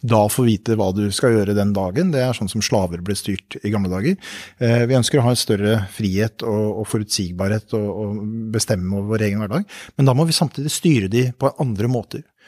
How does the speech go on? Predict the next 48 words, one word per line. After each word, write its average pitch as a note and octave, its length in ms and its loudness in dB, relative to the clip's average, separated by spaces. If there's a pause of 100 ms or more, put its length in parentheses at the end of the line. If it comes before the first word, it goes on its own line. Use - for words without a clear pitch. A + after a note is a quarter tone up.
(460)
Og - 160 -4
hvis C3+ 140 0
vi D#3 80 2
ikke - 100 0
skal - 160 -2
styre B2+ 400 2
på C3+ 140 0 (100)
hva G#2+ 320 2
de C#3+ 80 2
gjør, D3+ 240 4
så F#3 160 -2
må D#3+ 80 0
vi D#3 80 0
styre A2 400 0
på, C3 140 0 (200)
det, A#2 220 0
det A#2+ 80 0
må A2+ 140 -2
vi - 20 -2
også G2 160 -4
til A#2+ 140 -4
en A#2 80 -2
viss - 180 -2
grad F2+ 160 -2
gjøre, G#2 240 0
altså, G#2+ 240 -2
det G2 60 -4
er G2+ 80 -6
ikke B2+ 100 -2
det F#2+ 60 -2
at - 80 -12
vi G#2 80 -8
ikke - 100 -10
skal G2+ 140 -4
gjøre G2 80 -6
det, G#2+ 100 0
altså, C#3 240 2 (300)
men C#3+ 100 4
da B2+ 80 4
må B2+ 220 0
vi, C#3+ 80 4 (100)
må C3+ 240 0
vi D3 80 0 (160)
i C#3+ 80 -4
større A#2 320 0
grad G#2+ 240 -2
styre G2 400 -2
på A#2 140 -2